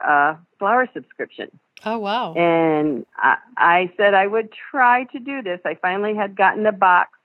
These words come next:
Speaker 1: figured out, and I g-, went to a company, so they made me a box, but it was just a blank box. There was no, no, no design on it on the outside. So, um, I said, "Well, if you guys would be my guinea pigs,"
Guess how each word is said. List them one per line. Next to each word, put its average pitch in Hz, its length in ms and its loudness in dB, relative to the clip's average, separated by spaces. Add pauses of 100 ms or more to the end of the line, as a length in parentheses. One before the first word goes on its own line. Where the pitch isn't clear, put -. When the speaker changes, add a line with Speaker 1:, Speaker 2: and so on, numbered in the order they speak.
Speaker 1:
figured 180 380 -6
out, 165 260 0
and 175 120 -8
I 165 120 -2
g-, 180 140 -10
went - 240 -8
to 208 100 0
a 208 40 0
company, 175 680 -4
so 165 120 2
they 165 220 2
made 190 220 2
me 185 360 0
a 156 120 -2
box, 180 440 0
but - 200 -2 (340)
it 196 120 0
was 185 200 -2
just 180 240 -6
a 139 240 -2 (760)
blank 190 380 0
box. 160 300 0 (300)
There 180 180 -4
was 175 160 -4
no, 180 340 0
no, 185 460 0 (580)
no 208 160 2
design 175 400 0
on 165 160 2
it 156 80 0
on 156 140 -2
the 147 100 -4
outside. 143 480 -4 (720)
So, 208 600 2
um, 160 440 -6 (180)
I 180 200 -6
said, 190 160 -4
"Well, 180 180 2
if 196 120 -4
you 208 120 -8
guys 214 180 -2
would 220 200 -2
be 220 100 -6
my 226 120 -2
guinea 233 300 -4
pigs," 160 380 -6